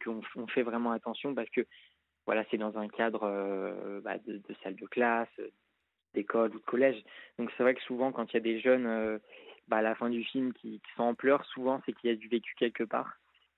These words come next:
Euh, et donc, on fait particulièrement attention à tout ça. On, on accompagne au maximum les jeunes. Souvent, les réactions, c'est, euh, bah, déjà, déjà des félicitations, même de la part de professeurs, de mettre en avant ces sujets-là.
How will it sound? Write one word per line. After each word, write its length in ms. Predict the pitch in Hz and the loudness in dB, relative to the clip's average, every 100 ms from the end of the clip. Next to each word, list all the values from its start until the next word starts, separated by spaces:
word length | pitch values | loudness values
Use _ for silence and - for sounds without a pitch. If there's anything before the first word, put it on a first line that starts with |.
| - | -2
Euh, 540 | 107 101 98 98 104 113 | 0 0 -2 -4 -6 -2
et 100 | 117 | 0
donc, 240 | 120 110 | 0 -4
on 60 | 113 | -4
fait 180 | - 107 | -4 -4
particulièrement 880 | 107 - 113 - 117 113 110 113 | -6 -8 -8 -2 0 0 -2 -2
attention 400 | 110 107 104 - | -2 -4 -8 -4
à 80 | 113 | -4
tout 120 | - - | -4 0
ça. 140 | 123 | 2
On, 240 | 120 110 107 | 2 -2 -6
on 100 | 110 | -4
accompagne 600 | 110 - 113 - 120 117 | -4 -4 -4 0 0 0
au 200 | 107 110 | -2 -2
maximum 500 | 110 113 - 120 113 | -2 -6 -6 -6 -2
les 140 | 110 110 | -2 0
jeunes. 280 | 123 135 - _ _ _ _ _ _ - | -2 -2 -8 _ _ _ _ _ _ -10
Souvent, 260 | 143 143 | 0 4
les 100 | 165 | 6
réactions, 400 | 123 117 - 143 - | 6 4 0 -8 0
c'est, 160 | 127 120 | 4 4
euh, 220 | 110 104 | 4 0
bah, 160 | 107 110 | 0 0
déjà, 160 | 123 | -2
déjà 220 | 117 117 117 | 0 0 0
des 120 | 113 | -2
félicitations, 760 | - 113 113 - 117 - 127 127 | -2 -4 -6 -2 -2 -2 -2 0
même 200 | 120 123 | 0 2
de 80 | |
la 120 | 113 110 | 2 2
part 140 | 117 | 0
de 60 | 110 | 0
professeurs, 520 | - 117 110 - 123 | -4 -4 -4 -4 -4
de 100 | 110 | -2
mettre 220 | 110 - | -4 -4
en 80 | - | -4
avant 260 | 110 117 113 | -4 -6 -6
ces 60 | 113 | -8
sujets-là. 500 | - 110 110 123 | -8 -6 -2 -2